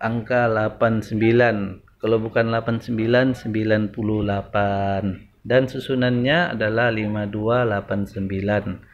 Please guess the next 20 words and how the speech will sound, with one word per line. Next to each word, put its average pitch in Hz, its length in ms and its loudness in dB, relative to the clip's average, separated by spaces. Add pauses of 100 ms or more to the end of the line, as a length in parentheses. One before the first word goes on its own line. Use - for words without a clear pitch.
(460)
Okey, 160 200 2 (540)
kalau 113 220 0
tidak 113 340 -2
percaya, 147 480 4
jom 127 240 2
kita 113 320 -2
cek 151 320 -2
dia 110 160 -2
punya 120 640 -4
statistik. - 920 -4 (640)
Okey, 143 480 0
kita 110 240 -8
cek 131 240 -8
dia 113 80 -4
punya 110 240 -8
statistik. 147 800 -10 (460)
Lima 107 280 -8
lapan 113 360 0
dua 107 120 -2
sembilan. 113 560 0